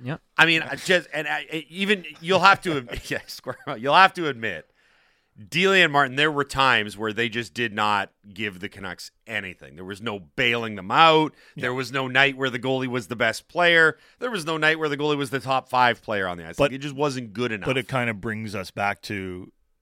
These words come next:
Speaker 3: the question, what did you expect from these guys?
Speaker 2: I think they expected Martin to take a step forward, not backwards.
Speaker 3: Mm-hmm. But I think he
Speaker 1: By
Speaker 3: I thi-
Speaker 1: throwing him into the worst
Speaker 3: but I
Speaker 1: defensive
Speaker 3: th-,
Speaker 1: environment
Speaker 3: but I think he got,
Speaker 1: imaginable?
Speaker 3: I think he just, like, I think the Canucks broke him. I, I,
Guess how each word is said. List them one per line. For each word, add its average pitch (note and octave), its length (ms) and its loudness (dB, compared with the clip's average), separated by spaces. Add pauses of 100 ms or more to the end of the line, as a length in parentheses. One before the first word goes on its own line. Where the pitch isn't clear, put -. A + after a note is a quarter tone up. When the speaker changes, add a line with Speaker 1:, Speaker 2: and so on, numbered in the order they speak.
(220)
Speaker 3:
the G#2+ 140 -14
question, G2 560 -6
what G#2 180 -6
did G2+ 160 -12
you G2 100 -10
expect - 360 -10
from E2+ 180 -16
these D#2+ 180 -18
guys? D#2+ 360 -18 (400)
Speaker 2:
I C3+ 100 -4
think A#2+ 180 -8
they A2+ 100 -4
expected A2 380 -8
Martin A2 200 -2
to G#2 40 -12
take G#2 180 -10
a - 40 -12
step C#3+ 380 -4 (320)
forward, A#2+ 580 2
not G2 200 0
backwards. G#2+ 560 -2
Speaker 3:
Mm-hmm. G#2+ 100 -10 (180)
But B2 100 -4
I B2 80 -2
think C3+ 220 -6
he A#2+ 160 -6
Speaker 1:
By D3+ 120 0
Speaker 3:
I - 20 4
thi- D#3+ 40 2
Speaker 1:
throwing E3+ 300 10
him F3 80 8
into F3 140 6
the C#3 120 6
worst B2+ 320 4
Speaker 3:
but C#3+ 60 -2
I - 80 -4
Speaker 1:
defensive C#3 320 4
Speaker 3:
th-, C#3+ 60 -2
Speaker 1:
environment D#3 260 4
Speaker 3:
but E3+ 60 0
I - 20 2
think D3 120 -2
he A#2+ 60 2
got, A#2+ 80 4 (200)
Speaker 1:
imaginable? A2 140 -6
Speaker 3:
I C3+ 80 2
think C#3+ 220 -6
he B2 160 -8
just, A2 280 -8
like, G2+ 160 -8
I G#2+ 100 -6
think A#2 260 -12
the G#2+ 140 -10
Canucks G#2 340 -10
broke B2 300 -10
him. - 160 -20 (800)
I, G#2+ 100 -14 (140)
I, A2+ 120 -12